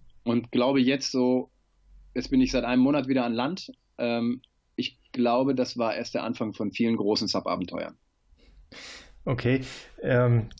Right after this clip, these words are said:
Speaker 2: gibt's irgendwas, äh, wo du spontan sagst, so, das hat mich am meisten beeindruckt?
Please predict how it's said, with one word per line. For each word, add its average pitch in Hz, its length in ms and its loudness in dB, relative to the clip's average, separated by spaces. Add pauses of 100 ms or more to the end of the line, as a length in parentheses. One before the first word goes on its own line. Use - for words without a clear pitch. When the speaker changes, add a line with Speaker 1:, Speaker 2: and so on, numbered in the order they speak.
Speaker 2:
gibt's 127 240 0
irgendwas, 139 640 0
äh, 120 360 -2
wo 127 120 0
du 127 280 0
spontan 127 540 2
sagst, 135 240 0
so, 120 80 2
das 120 240 0
hat 135 100 0
mich 135 200 0
am 110 100 0
meisten 120 320 0
beeindruckt? 127 580 -2